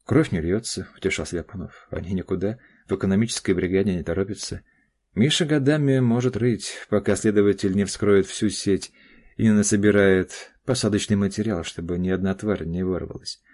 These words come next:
Это у нас убийцы бродят по лесу и валят кого ни попадя. Тут хоть пищи, да беги, да и того искать бросили».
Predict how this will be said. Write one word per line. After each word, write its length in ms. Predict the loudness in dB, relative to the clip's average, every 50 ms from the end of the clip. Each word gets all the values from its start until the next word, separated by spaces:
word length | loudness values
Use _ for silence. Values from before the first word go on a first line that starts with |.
| _ _ _ _ _ _ _ -2
Это 200 | 0 2 4 6
у 20 |
нас 280 | 6 6 6 6 4 4
убийцы 360 | 4 6 6 6 6 4 2
бродят 360 | 2 4 4 4 2 0 0
по 120 | 0 2
лесу 300 | 2 2 2 2 2 2
и 40 | 2
валят 440 | 4 4 4 2 2 0 -4 -10 -6
кого 260 | -2 -2 0 0 0 0
ни 100 | 0 -2
попадя. 600 | -4 -6 -6 -6 -10 -12 -12 -12 -14 -16 -16 _ _ _ _ _ _ _ _ _ _ _ _ _
Тут 160 | -2 -2 -2 0
хоть 320 | 4 4 4 4 4 2
пищи, 640 | 0 0 2 2 0 0 2 2 4 4 4 2 -2 -4
да 160 | -2 0 2 4
беги, 560 | 4 4 4 4 2 2 2 2 0 -2 -6 -12 -20 _ _ _ _ 2
да 120 | 4 6
и 100 | 6 6
того 300 | 6 6 4 4 4 4
искать 320 | 2 0 -2 -6 -8 -8 -6
бросили». 600 | -6 -6 -6 -6 -8 -10 -12 -14 -16 -18 -20 _